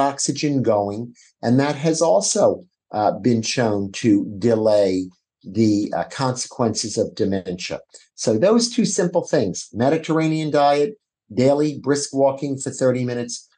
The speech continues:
those two simple things, uh, have been shown in the medical literature to positively impact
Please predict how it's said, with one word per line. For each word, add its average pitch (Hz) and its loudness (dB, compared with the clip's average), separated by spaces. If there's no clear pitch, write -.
those 156 2
two 165 0
simple 143 -2
things, 107 -2
uh, 98 2
have 110 -2
been 151 4
shown 175 0
in 120 -2
the 110 0
medical 139 2
literature 135 -2
to - -6
positively 170 -2
impact 113 0